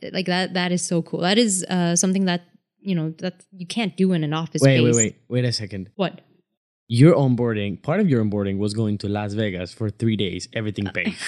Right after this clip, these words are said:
Speaker 1: <laughs>
Speaker 2: What are you talking about?
Speaker 1: It's a different type
Speaker 2: Th-,
Speaker 1: of
Speaker 2: there
Speaker 1: thing.
Speaker 2: is,
Speaker 1: Yeah.
Speaker 2: there is an Instagram story that I saw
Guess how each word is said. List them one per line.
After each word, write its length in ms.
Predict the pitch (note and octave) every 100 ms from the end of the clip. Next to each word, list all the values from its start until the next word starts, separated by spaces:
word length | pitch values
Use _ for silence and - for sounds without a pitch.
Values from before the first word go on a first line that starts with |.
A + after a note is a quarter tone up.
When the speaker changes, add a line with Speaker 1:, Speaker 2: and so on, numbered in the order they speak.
| G#3+
Speaker 1:
<laughs> 160 | E3+
Speaker 2:
What 160 | D#3 G3
are 40 |
you 140 | G3 D#3
talking 300 | A2+ F#2 G2
about? 220 | F2 D#2 A#2+ - - C5+ B4 G4 -
Speaker 1:
It's 300 | - - -
a 100 | D#4+
different 560 | B3 D4 C4+ - G3 E3
type 140 | D#3
Speaker 2:
Th-, 120 | D#3+ F3
Speaker 1:
of 60 |
Speaker 2:
there 140 | F3 F3+
Speaker 1:
thing. 180 | G#3+ B3
Speaker 2:
is, 140 | A#3+
Speaker 1:
Yeah. 140 | C#4 G#3+
Speaker 2:
there 80 | E3
is 240 | G#3 A3+
an 120 | G3 G3
Instagram 920 | F#3+ F#3+ E3 D3+ B2+ A#2+ A#2 A#2 C3 - _ _ -
story 460 | C3 - C3+ B2+ B2
that 180 | A#2+
I 140 | A#2 A#2+
saw 500 | - C3 A#2+ A2